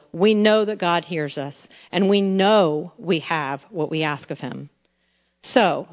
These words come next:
not only do we have the assurance of our salvation, the assurance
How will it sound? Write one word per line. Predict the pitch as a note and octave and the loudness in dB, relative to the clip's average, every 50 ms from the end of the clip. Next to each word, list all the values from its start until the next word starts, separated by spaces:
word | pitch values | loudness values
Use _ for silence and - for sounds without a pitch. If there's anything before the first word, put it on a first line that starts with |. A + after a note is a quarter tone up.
| - | -8
not | - G3 F#3 G3 G#3 | -2 0 2 4 4
only | G#3+ B3 C4 C4+ | 4 4 2 0
do | B3+ A3+ B3+ A#3 | 0 0 -2 0
we | B3+ B3+ | 0 -2
have | G#3+ F#3+ F#3+ F#3 F3 E3+ E3 F3 F3+ F3 _ _ _ _ - | -2 -2 -2 -2 -2 -2 -4 -4 -6 -8 _ _ _ _ -4
the | - F#3+ | 0 0
assurance | F#3+ F#3 - - G3 G3+ G#3 - | 0 0 0 -2 -2 -2 -2 -2
of | A3+ G#3+ | 0 0
our | A3+ A3+ A3 | 0 0 0
salvation, | - - A#3 A#3 G#3+ G3+ E3+ E3 - - - E3 E3 F3 F3 _ _ _ _ _ _ - | -2 -2 -2 0 2 2 0 0 -2 -6 -10 -8 -8 -8 -10 _ _ _ _ _ _ 0
the | G3 F#3+ | 2 2
assurance | F#3 F3+ - - G#3+ G#3 G#3 A3 A#3 - | 2 2 0 -2 0 0 0 0 -2 -4